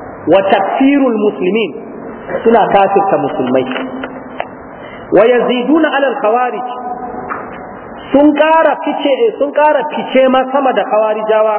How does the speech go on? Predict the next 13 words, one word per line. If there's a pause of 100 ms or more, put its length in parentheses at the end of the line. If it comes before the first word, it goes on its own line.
(480)
fi
zalika, (160)
wajen
wannan. (840)
Wa
fi
usulihimul
batila, (300)
a (160)
asalin (100)
aqidan
su
gurbatacce,